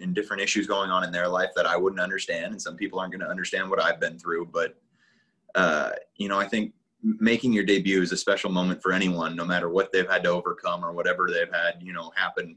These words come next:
happen off the field. And, and so, uh, last night was pretty special, and, and, and now I look forward to just getting back to baseball.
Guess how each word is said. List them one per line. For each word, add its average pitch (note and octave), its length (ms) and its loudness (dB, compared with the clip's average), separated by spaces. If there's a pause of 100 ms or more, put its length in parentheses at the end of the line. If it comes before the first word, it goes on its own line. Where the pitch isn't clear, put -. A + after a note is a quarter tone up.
happen F#2 320 -4
off F2+ 200 -2
the E2+ 160 -10
field. E2+ 300 -4
And, E2 180 -10
and F2 140 -12
so, E2+ 400 0 (480)
uh, D#2+ 440 0
last G#2+ 220 2
night A#2 80 4
was G2+ 140 -2
pretty G#2 180 -2
special, G2+ 540 0
and, F2+ 280 -4
and, F2 360 -6
and F2 120 -8
now F2 160 0
I F2+ 60 2
look F#2 220 -2
forward F#2 320 2
to - 40 -16
just - 200 -6
getting F#2+ 180 0
back F2+ 220 2
to F#2 60 -8
baseball. - 560 -6